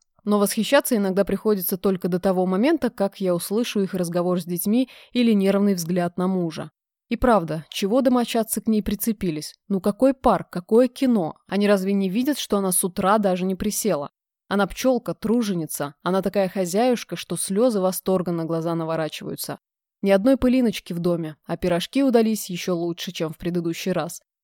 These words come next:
Хотя и в предыдущий они были вершиной кулинарного искусства. Эта женщина имеет полное моральное право устать и имеет право на фразе «Мам, помоги с уроками» начать биться в истеричном припадке, проклиная школу и каждого учителя поименно.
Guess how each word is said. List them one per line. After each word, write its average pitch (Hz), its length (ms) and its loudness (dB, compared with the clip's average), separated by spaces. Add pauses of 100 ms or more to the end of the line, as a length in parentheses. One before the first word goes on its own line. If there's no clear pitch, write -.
(380)
Хотя 262 220 2
и 285 40 0
в - 60 -6
предыдущий 220 640 0
они 185 160 -2
были 233 340 2 (140)
вершиной 240 540 2
кулинарного 175 640 0
искусства. - 560 -6 (300)
Эта 190 220 0
женщина 220 440 0
имеет 208 420 0
полное 254 340 2
моральное 190 440 2
право 180 280 0
устать 175 540 -2 (220)
и 240 120 0
имеет 262 220 2
право 220 300 4
на 190 120 0
фразе 180 560 0
«Мам, 214 320 4
помоги 196 420 0
с - 120 -6
уроками» 269 540 2 (220)
начать 202 460 -2
биться 190 400 -2
в 175 60 0
истеричном 175 580 -4
припадке, 170 640 -4 (220)
проклиная 180 540 -2
школу 247 460 0
и - 140 -8
каждого 185 480 0
учителя 160 480 -6
поименно. 160 640 -4